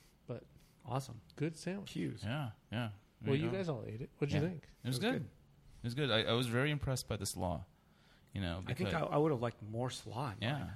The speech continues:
Speaker 3: yeah.
Speaker 1: I
Speaker 3: I
Speaker 1: actually ordered the slaw by itself,
Speaker 2: Uh-huh.
Speaker 1: and I couldn't eat it. It was too spicy.
Speaker 2: Oh.
Speaker 3: Ah.
Speaker 1: But the slaw on the sandwich is beautiful.
Speaker 3: Well, I like the fact that it wasn't, like, a mayonnaise-y mess of a slaw.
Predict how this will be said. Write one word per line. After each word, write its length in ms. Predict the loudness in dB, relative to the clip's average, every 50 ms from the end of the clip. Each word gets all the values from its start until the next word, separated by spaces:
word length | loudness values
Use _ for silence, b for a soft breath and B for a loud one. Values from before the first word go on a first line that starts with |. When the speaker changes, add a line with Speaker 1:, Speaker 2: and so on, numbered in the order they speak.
| -10 -8 -4 -2
Speaker 3:
yeah. 200 | 0 0 0 2
Speaker 1:
I 100 | 2 2
Speaker 3:
I 20 | 2 2 0 -2
Speaker 1:
actually 260 | -2 -2 0 -2 0
ordered 340 | 2 4 4 4 4 4 2
the 80 | 0 0
slaw 260 | 0 0 2 2 2
by 200 | 2 2 0 0
itself, 680 | 0 -4 -6 -2 0 2 2 0 0 -4 -10 -16 -12 -8 -8
Speaker 2:
Uh-huh. 160 | -6 -2 0
Speaker 1:
and 120 | 2 2 2
I 20 | 2
couldn't 280 | 2 2 2 2 2
eat 100 | -2 -4
it. 100 | -4 -6 -8
It 40 | -8
was 140 | -8 -10 -8
too 140 | -8 -10 -10
spicy. 340 | -8 -10 -10 -10 -10 -8 -4
Speaker 2:
Oh. 400 | -4 -4 -2 -4 -6 -8 -10 -8 -6
Speaker 3:
Ah. 640 | -4 -2 0 0 0 0 0 0 0 0 0 0 0 -2
Speaker 1:
But 100 | -2 -2
the 80 | -2 -4
slaw 320 | 0 2 2 2 2 0 0
on 160 | -2 0 0
the 60 | 0 -2
sandwich 500 | -2 -2 -2 -2 -2 -2 -4 -8 -12 -16
is 120 | -18 -20 -18 _
beautiful. 400 | -12 -12 -10 -12 -14 -16 -20 -20 -20 -20 _ _ _ _ _ -6
Speaker 3:
Well, 100 | -4 -2 -2
I 60 | 0
like 160 | 0 0 -2 -2
the 60 | -2
fact 220 | -2 -2 -2 0
that 100 | -2 -2 0
it 80 | 0
wasn't, 280 | 2 2 2 0 2 0
like, 240 | 0 0 0 -2 -2
a 80 | -2 0
mayonnaise-y 1400 | 2 2 2 2 2 2 2 2 2 2 2 2 2 2 0 0 -2 -2 -2 -2 -2 -2 -2 -2 -4 -4 -6 -8 -10 -14 -20 _ -6
mess 680 | -2 0 2 2 2 2 0 -2 -2 -4 -4 -4 -6 -10 -14 _ _ _ _ _ -14
of 100 | -12 -10 -8
a 40 | -8
slaw. 520 | -8 -6 -6 -6 -6 -6 -8 -10 -12 -12